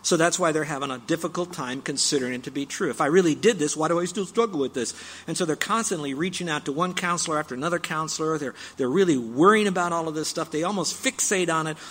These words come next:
and, and they can't get past it rather than believe it and get on with life.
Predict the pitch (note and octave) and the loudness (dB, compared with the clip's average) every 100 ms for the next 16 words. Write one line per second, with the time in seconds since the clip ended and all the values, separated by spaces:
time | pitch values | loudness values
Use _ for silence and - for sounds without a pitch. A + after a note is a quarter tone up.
0 | - - E3 D#3 E3 E3 D#3+ G#3+ F3+ - | -16 -6 -6 -4 -6 -4 -2 0 0 -4
1 | - A#3+ B3 - A#2 F#2 - - - - | 0 4 4 2 -6 -10 -14 -20 -20 -8
2 | C#3+ E3+ E3 D#3 C3+ D#3 E3 A#3+ C#4 - | 2 4 4 0 0 2 2 2 0 -4
3 | - - - - G3+ G3+ A3 A3+ A#3 A3+ | -20 -20 -20 -18 -10 -2 0 0 0 -2
4 | A3+ F#3+ - - | -2 -6 -12 -18